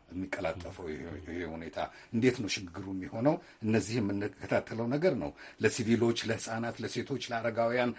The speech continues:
ለተጋላጮች የሚደረግ ጥበቃ ከተስማሙባቸው ነጥቦች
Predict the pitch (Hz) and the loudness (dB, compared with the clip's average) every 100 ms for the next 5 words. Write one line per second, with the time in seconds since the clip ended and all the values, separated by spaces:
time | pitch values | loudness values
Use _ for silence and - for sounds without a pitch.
0 | - - 113 131 117 120 120 123 117 117 | -8 -10 -4 4 6 8 6 0 -6 -2
1 | 117 120 117 113 110 - - 127 117 151 | 0 2 4 4 2 0 -4 0 4 4
2 | 165 160 - _ _ _ _ _ _ _ | 2 -4 -8 _ _ _ _ _ _ _
3 | _ _ - 113 - 117 107 117 120 117 | _ _ -10 -6 -4 0 0 2 2 2
4 | 131 120 127 135 | 0 -2 -2 -4